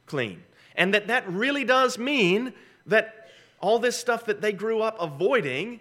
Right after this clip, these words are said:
you really can eat it now. And, and then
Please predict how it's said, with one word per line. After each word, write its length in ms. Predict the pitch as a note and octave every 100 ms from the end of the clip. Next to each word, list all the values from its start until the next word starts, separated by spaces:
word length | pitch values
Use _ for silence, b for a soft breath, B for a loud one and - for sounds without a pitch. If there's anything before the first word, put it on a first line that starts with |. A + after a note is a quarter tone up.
| -
you 220 | G#3+ A#3+
really 380 | D#3+ C4 C#4+ C4+
can 300 | B3 C4 A#3
eat 220 | C#4+ C4+
it 140 | E3
now. 280 | C#3+ G#2+ E2+ - _ _ b b b b b b b
And, 300 | E3 E3+ E3 E3 - -
and 220 | E3 F3
then 300 | F#3 F3+ E3+